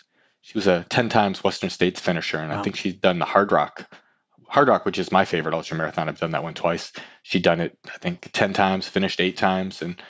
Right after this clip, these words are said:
Speaker 1: so having someone like that, just old school ultra runner back before social media and before you could find, you know, podcasts and,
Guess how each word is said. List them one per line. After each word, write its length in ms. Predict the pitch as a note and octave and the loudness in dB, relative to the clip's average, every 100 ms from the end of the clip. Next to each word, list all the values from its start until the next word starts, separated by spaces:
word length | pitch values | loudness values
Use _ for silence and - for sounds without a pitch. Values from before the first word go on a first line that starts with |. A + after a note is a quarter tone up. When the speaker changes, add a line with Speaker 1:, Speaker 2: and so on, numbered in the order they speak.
| - _ | -20 _
Speaker 1:
so 80 | G#2+ | 2
having 260 | C3 C3+ | 2 0
someone 300 | - C3 A#2+ | 2 2 4
like 200 | G#2+ G2+ | 4 4
that, 240 | G#2+ G#2+ F#2 | 6 4 4
just 280 | G#2 - _ _ _ _ _ | -2 -4 _ _ _ _ _
old 300 | G2+ G2+ G2+ | 2 4 2
school 480 | - - G#2+ G2 F#2 | -2 -2 0 2 2
ultra 300 | G2 G2 F#2+ | 0 -2 2
runner 200 | F#2 F2 | 2 4
back 200 | G2 G2 | 2 2
before 280 | - - F#2+ | 0 0 0
social 360 | - G2 - F2 | 2 0 0 0
media 320 | F2+ F#2 F2 | 2 2 2
and 100 | E2+ | 0
before 220 | - F#2 | -2 0
you 60 | F2+ | 0
could 140 | F2+ | -2
find, 360 | - F2+ F2 F2 | 2 4 2 -2
you 60 | F2 | -2
know, 160 | E2+ | -2
podcasts 840 | D2+ G2 F#2 F2+ F2+ F2 F2+ - F2+ | 2 4 4 4 2 2 0 -4 -4
and, 180 | E2+ | -4